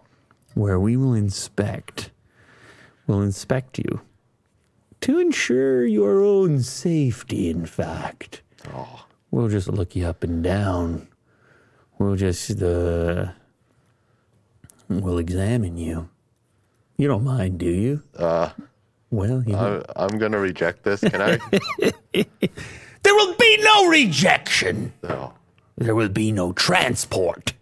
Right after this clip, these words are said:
Speaker 1: There will be no movement until we've seen you at the reception.
Speaker 2: Heidi.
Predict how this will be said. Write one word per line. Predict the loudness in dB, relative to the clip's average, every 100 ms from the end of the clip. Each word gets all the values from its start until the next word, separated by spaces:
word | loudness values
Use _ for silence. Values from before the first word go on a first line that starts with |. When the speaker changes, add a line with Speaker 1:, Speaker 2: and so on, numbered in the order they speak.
| _ _ -20 -20 -20 -10 2
Speaker 1:
There | 4
will | 6 4
be | 6 6 8
no | 6 6
movement | 4 4 6 4 2 0 -2 -2
until | -2 -2 2 6 6 6 4
we've | 2 0
seen | 0 2 4
you | 2 0
at | -2
the | -2
reception. | -2 -2 -2 -2 -2 -4 -4 -6 -10 -18 _ _ _ _ _ _ _ _ _ _ _ _ -2
Speaker 2:
Heidi. | 0 0 0 0